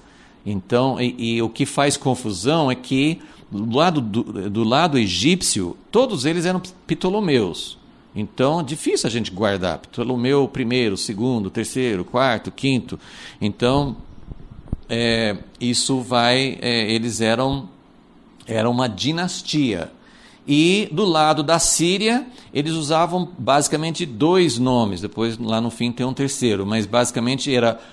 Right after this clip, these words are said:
ou Seleuco ou Antíoco. Então, revezavam entre esses dois nomes, mas também faziam parte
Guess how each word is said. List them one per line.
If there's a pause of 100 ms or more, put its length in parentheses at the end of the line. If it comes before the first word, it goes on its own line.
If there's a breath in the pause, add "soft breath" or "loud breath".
(120)
ou
Seleuco
ou
Antíoco. (340 loud breath)
Então,
revezavam
entre
esses
dois
nomes,
mas
também
faziam
parte